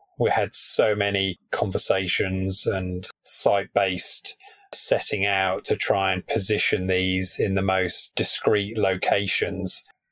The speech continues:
So, yeah, we felt it really important to devote members of our team really to sort of lead the M E P installation, you know, and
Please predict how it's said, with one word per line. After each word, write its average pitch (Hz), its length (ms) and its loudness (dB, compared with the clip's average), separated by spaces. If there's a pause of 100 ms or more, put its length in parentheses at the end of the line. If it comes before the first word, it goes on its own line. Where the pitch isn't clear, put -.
So, - 200 2
yeah, 120 260 4 (440)
we 127 180 0
felt 123 280 2
it 113 80 2
really 120 320 2
important 104 680 0
to 98 300 2 (100)
devote 98 500 2 (260)
members 107 400 2
of 98 120 2
our 95 200 2
team 95 600 0 (200)
really 98 380 2
to 104 160 0
sort 95 220 2
of 95 160 2
lead 98 580 0 (360)
the 98 180 2
M 95 120 0
E 92 200 0
P 92 520 0 (380)
installation, 92 1040 0
you 104 160 0
know, 92 220 2
and 95 220 -2